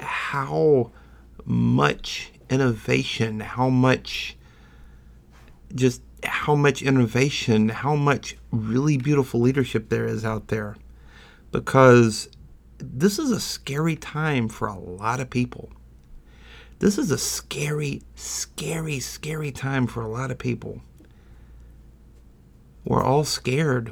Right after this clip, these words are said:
We're all worried, not necessarily about what's going on with our health, but we're all scared of, of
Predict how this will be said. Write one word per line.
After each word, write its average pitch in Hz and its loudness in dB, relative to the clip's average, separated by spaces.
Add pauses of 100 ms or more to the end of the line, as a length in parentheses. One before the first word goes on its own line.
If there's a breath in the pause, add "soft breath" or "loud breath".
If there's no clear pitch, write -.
We're 123 2
all 135 2
worried, 127 0 (640 soft breath)
not 123 4
necessarily 147 0
about 147 0
what's 143 4
going 143 2
on 147 2
with 143 2
our 147 0
health, 151 -2
but 113 0 (440 loud breath)
we're 127 6
all 139 4
scared 139 0 (120)
of, 113 -2 (540 soft breath)
of 127 0